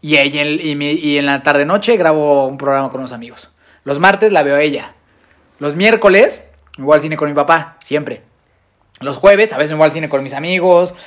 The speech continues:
o grabo Hermanos de Fuerza, y los viernes, pues, ya salimos juntos, ¿no? Entonces, realmente, pues, yo tengo muy estructurada así la semana.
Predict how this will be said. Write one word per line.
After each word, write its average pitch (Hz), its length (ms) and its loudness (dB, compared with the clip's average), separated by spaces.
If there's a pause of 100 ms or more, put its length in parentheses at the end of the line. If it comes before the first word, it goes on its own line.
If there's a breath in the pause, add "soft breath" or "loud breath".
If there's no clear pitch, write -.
(120 loud breath)
o 131 80 -6
grabo 143 340 2 (120)
Hermanos 139 320 -2
de 127 60 -10
Fuerza, 175 540 0
y 143 40 -8
los 123 180 -6
viernes, 165 300 -2
pues, 127 140 -14
ya 131 80 -6
salimos 131 340 -12
juntos, 123 320 -14
¿no? 190 140 -12 (200 loud breath)
Entonces, 175 220 0
realmente, 214 540 4
pues, 143 100 -8
yo 165 100 0
tengo 180 140 -2
muy 180 160 -2
estructurada 156 480 0
así 156 140 -2
la 160 100 -2
semana. 170 560 -2